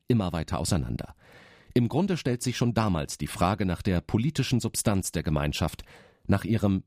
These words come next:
tieferen Zusammenhalt. Neunzehnhundertsiebenundsiebzig bringt der spätere Bundespräsident,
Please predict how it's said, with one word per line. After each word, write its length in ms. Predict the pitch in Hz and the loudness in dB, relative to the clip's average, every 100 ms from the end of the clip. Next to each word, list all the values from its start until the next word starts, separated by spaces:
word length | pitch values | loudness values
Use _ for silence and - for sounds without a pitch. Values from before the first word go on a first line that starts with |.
| _ | _
tieferen 460 | - 151 87 82 78 | 0 0 2 0 2
Zusammenhalt. 720 | 120 117 101 - 52 - - _ _ _ _ | 2 2 0 -4 -12 -14 -16 _ _ _ _
Neunzehnhundertsiebenundsiebzig 1400 | 113 139 170 156 143 113 160 156 95 95 95 - 160 - | 2 2 2 2 0 0 0 2 2 0 -2 0 0 0
bringt 220 | 110 120 | 0 0
der 120 | 98 87 | 0 -2
spätere 480 | - 101 127 85 | 0 0 2 0
Bundespräsident, 880 | 73 131 113 - 85 80 85 87 123 | 2 2 2 -2 -2 0 2 2 0